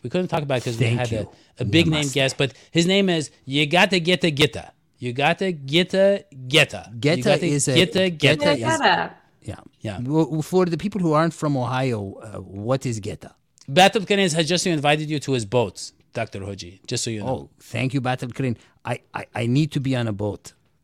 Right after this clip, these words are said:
Speaker 2: I'll explain later why. I want to shoot a music video.
Speaker 1: Battle Crane, can you put the, the people he needs in his
Speaker 2: No, I,
Speaker 1: music
Speaker 2: I
Speaker 1: video?
Speaker 2: have the
Speaker 1: Can you
Speaker 2: crew.
Speaker 1: find, yeah.
Speaker 2: I have the crew. I have the actors. I just don't have the yacht. I used to have a yacht, but, uh,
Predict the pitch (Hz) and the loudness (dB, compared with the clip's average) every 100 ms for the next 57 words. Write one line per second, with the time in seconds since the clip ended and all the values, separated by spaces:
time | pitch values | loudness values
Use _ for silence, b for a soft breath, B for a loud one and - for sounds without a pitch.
0 | - 92 113 117 - 139 139 127 120 110 | -18 -6 -4 -4 -4 0 2 2 2 0
1 | 98 92 90 67 - _ _ _ _ _ | -4 -6 -8 -12 -18 _ _ _ _ _
2 | _ b b b - 113 123 127 135 - | _ b b b -8 -4 -2 -2 -4 -2
3 | 135 120 110 98 85 90 82 - - _ | -2 0 0 -2 -6 -12 -14 -16 -20 _
4 | _ _ _ _ _ _ _ _ _ _ | _ _ _ _ _ _ _ _ _ _
5 | b b b b b - 131 139 135 135 | b b b b b 2 4 4 0 -2
6 | 127 - 143 143 147 160 190 180 170 156 | -2 -4 0 2 2 2 0 -4 -2 -2
7 | 120 - 160 165 131 160 151 160 123 139 | -2 -4 -2 -2 0 0 2 2 0 -4
8 | 151 147 135 - - 165 156 170 147 185 | -4 -2 -4 -6 2 4 6 6 4 4
9 | 226 233 202 123 214 185 127 90 139 160 | 4 2 2 0 2 2 2 -2 0 0
10 | 180 185 175 - 143 127 120 131 135 131 | 0 -2 -4 -4 -4 -2 -2 -4 -4 -4
11 | 123 113 104 107 101 110 101 135 - 127 | -6 -8 -6 -8 -8 -10 -6 -6 -4 -6
12 | 113 95 95 87 73 - - - 123 127 | -6 -8 -8 -10 -12 -16 -20 -6 -2 0
13 | 147 123 113 101 98 92 - 98 _ - | -2 -4 -6 -4 -6 -8 -8 -12 _ -20
14 | _ 107 - 131 | _ -18 -18 -18